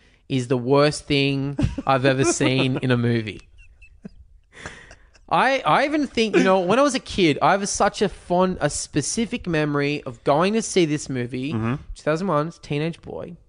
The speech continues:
Speaker 1: You know, my hormones were just popping off all over the place.
Speaker 2: The guy was fucking zidding it up.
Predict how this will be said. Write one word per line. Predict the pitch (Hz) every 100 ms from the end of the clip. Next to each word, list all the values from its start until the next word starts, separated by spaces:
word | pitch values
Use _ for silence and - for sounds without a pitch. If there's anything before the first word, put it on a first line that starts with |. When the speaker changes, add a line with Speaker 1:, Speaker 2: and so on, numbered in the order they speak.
| _
Speaker 1:
You | 151
know, | 156 170
my | 156
hormones | - 135 147 160 -
were |
just | 135 147 -
popping | 135 -
off | 131 127
all | 139
over | 131 120
the | 101
place. | - 135
Speaker 2:
The | 131
guy | 123 113 117
was | 113 107 - - - -
fucking | 147 - 147 131 -
zidding | 101 101 120 185 226
it | 247 208
up. | 175 175 175